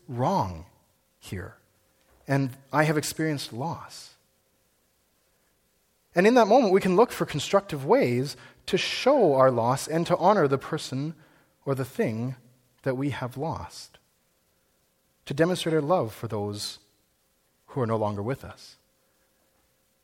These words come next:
And we can use prayers and ceremonies in particular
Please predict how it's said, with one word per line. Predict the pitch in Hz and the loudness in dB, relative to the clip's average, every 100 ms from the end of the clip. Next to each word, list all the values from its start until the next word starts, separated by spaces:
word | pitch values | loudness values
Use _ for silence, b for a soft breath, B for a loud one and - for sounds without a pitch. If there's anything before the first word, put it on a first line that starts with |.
| _ _ _ _ _ - | _ _ _ _ _ 0
And | 185 | 2
we | 190 | 2
can | 190 | 2
use | 180 226 214 | 0 -2 -4
prayers | - 185 190 196 190 185 - - | -2 4 6 6 2 -2 -8 -10
and | 156 131 | -6 -4
ceremonies | - 175 156 117 110 113 113 | 4 4 4 2 -4 -6 -6
in | 147 | -6
particular | 165 - 208 107 92 | -6 -4 -6 -6 -10